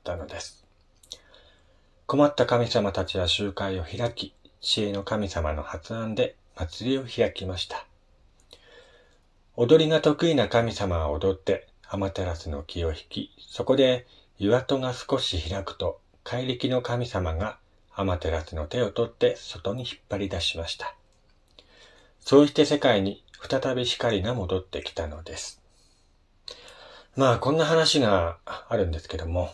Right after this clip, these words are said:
ここで注目すべきは、大変な苦境の中で大勢の神々が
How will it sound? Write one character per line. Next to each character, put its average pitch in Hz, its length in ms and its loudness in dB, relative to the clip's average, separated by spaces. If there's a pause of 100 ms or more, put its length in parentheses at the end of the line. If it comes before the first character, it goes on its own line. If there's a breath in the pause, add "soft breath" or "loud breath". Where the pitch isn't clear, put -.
(340)
こ 127 100 2
こ 147 120 8
で 151 100 6
注 151 220 2
目 139 220 0
す - 180 -8
べ 131 120 2
き 101 140 -2
は、 92 280 0 (560 soft breath)
大 143 160 6
変 156 300 0
な 147 100 4
苦 - 160 -10
境 143 220 4
の 139 100 -2
中 135 240 2
で 107 300 2 (180)
大 104 180 4
勢 95 200 -2
の 82 120 -2
神 131 300 -2
々 120 240 -2
が 87 200 -4